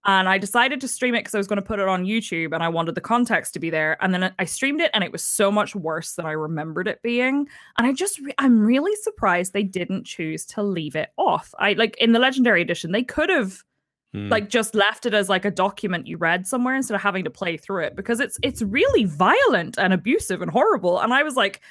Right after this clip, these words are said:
Speaker 1: two hours of my life sitting on stream feeling incredibly uncomfortable the entire time. We had content warnings in the title and in chat,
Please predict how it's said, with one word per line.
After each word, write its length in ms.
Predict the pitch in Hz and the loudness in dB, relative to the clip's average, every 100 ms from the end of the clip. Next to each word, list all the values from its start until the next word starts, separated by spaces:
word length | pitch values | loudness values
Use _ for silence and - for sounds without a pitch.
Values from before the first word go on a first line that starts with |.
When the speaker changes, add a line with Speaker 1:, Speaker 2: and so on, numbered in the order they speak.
| - - _ _ _ | -20 -20 _ _ _
Speaker 1:
two 180 | 381 403 | 0 4
hours 320 | 339 294 262 220 | 4 4 2 0
of 100 | 202 | 2
my 140 | 190 | 2
life 260 | 175 180 - | 2 -2 -2
sitting 240 | 226 214 | -2 0
on 140 | 190 180 | 0 -2
stream 320 | - 185 170 | -2 -2 -2
feeling 320 | 185 175 165 | -4 -4 -4
incredibly 560 | 160 - 277 277 226 190 | -8 0 2 2 0 -2
uncomfortable 680 | 175 165 170 160 147 160 | -2 -4 -6 -6 -8 -8
the 120 | 156 | -8
entire 560 | 156 156 - 330 302 208 | -12 -12 -2 0 2 2
time. 480 | 190 170 160 160 - | 2 2 2 -2 -2
We 100 | 233 | 0
had 160 | 302 | 0
content 340 | 302 262 247 190 | 0 0 0 -2
warnings 300 | 214 208 180 | 0 0 -2
in 80 | 165 | -4
the 60 | |
title 460 | 160 175 175 196 185 | -2 -2 0 0 0
and 140 | 160 156 | -2 -4
in 100 | 151 | -6
chat, 440 | - 156 175 - | -4 0 0 -2